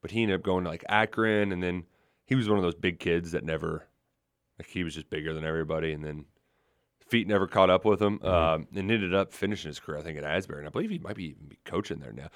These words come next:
Speaker 1: Jackson went to N K U, and he made a SportsCenter top ten dunking on somebody one time.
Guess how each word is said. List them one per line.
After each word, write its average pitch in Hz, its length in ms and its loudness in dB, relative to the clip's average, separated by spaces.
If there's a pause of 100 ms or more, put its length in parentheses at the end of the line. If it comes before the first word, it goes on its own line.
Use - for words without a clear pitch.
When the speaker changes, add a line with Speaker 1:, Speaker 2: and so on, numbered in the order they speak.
(180)
Speaker 1:
Jackson 139 420 10
went 120 120 4
to 104 80 -2
N 113 140 2
K 95 200 2
U, 92 420 4
and 82 140 -8
he 117 80 0
made 113 160 6
a 87 40 -4
SportsCenter 87 460 -2
top 82 220 -2
ten 85 240 -4
dunking 73 300 -8
on 67 80 -20
somebody 64 340 -12
one 57 180 -20
time. - 220 -18